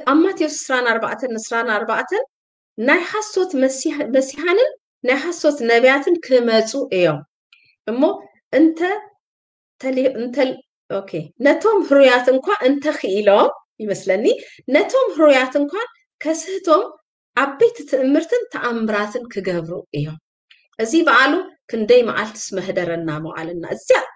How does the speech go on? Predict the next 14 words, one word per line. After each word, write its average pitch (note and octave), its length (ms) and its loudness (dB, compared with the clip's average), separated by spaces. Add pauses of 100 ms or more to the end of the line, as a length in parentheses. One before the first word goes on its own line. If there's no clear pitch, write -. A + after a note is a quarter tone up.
(160)
ማቴዎስ B3 380 2
ዒስራን D3 340 -2
ኣርባዕተን - 420 -8
ጥራይ። - 220 -20 (140)
ምክንያቱ F4+ 420 4 (600)
ኣብ C#4 220 4
ዘመንና D4 520 6 (460)
ንብዙሓት D4 720 0
ደቂ C4 260 4
ኣንስትዮ B3+ 460 2
ዝማርኽ C4+ 600 4
ተኣምራትን A3 800 0 (200)
ትእምርታትን A3 800 -8
እዩ። - 100 -10